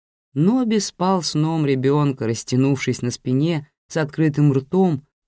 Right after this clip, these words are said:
и неверное пламя костра бросало отсветы на его широкую щеку. А Дороти, изнывая от усталости, всю ночь изводила себя безответными вопросами. Такая ли жизнь была ей уготована?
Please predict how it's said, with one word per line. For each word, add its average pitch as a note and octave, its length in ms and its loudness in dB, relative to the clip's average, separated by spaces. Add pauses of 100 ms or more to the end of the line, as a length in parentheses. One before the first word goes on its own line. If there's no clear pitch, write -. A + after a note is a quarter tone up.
(100)
и G3 140 2
неверное G#3 640 4
пламя D#3+ 360 0
костра D3 520 -2
бросало C#3 680 0
отсветы E3 600 -2
на C3 100 0
его B2+ 380 -2 (280)
широкую A#2 640 -4
щеку. - 540 -10 (760)
А F3 220 0
Дороти, D3+ 580 -2 (300)
изнывая D3+ 520 0
от C3 200 -8
усталости, B2+ 760 -6 (220)
всю G3 240 0
ночь G#3+ 320 2
изводила E3+ 500 0
себя F3 460 -2 (160)
безответными D#3 800 -4
вопросами. C3+ 640 -10 (720)
Такая E3 300 -8
ли G3 180 2
жизнь F3+ 420 -2
была B2 220 -4
ей C3 320 -2
уготована? C#3+ 800 -10